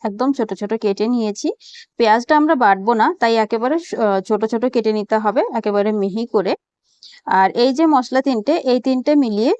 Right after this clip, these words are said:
মানে, আহ, গ্রাইন্ড করে একটা স্মুথ পেস্ট তৈরি করব। তো এই দেখুন, আমাদের স্মুথ পেস্ট একদম রেডি হয়ে গেছে। আর বাটার সময় আমার কোনো জলের দরকার পড়েনি,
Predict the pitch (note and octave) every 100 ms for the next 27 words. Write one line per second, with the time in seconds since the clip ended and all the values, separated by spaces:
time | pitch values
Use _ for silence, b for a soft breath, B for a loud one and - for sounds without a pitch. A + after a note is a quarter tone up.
0 | - - G#3 G#3 G#3+ G#3+ G#3 F3+ G3 G3
1 | C#4 D4 B3 E4 B3+ - B3 A#3+ G#3+ A3+
2 | - F#3+ G#3+ - A#3 A3+ A3 A3+ A3+ A#4
3 | _ b b b - G#3+ G3 A3 G#3+ G#3
4 | D4+ D#4+ G#3+ G3+ A3 A3+ G#3 - G3+ G#3+
5 | A3 G3+ A#3 A#3 G3+ G3+ B3 C4+ C#4 A3
6 | - E4 F4 A3 G3+ G#3 G3+ C4+ - D4+
7 | E4+ C4+ A#3 B3+ C4 B3 A3+ G3+ A3 G#3+
8 | A3 A#3 A3+ G3+ A3+ A3+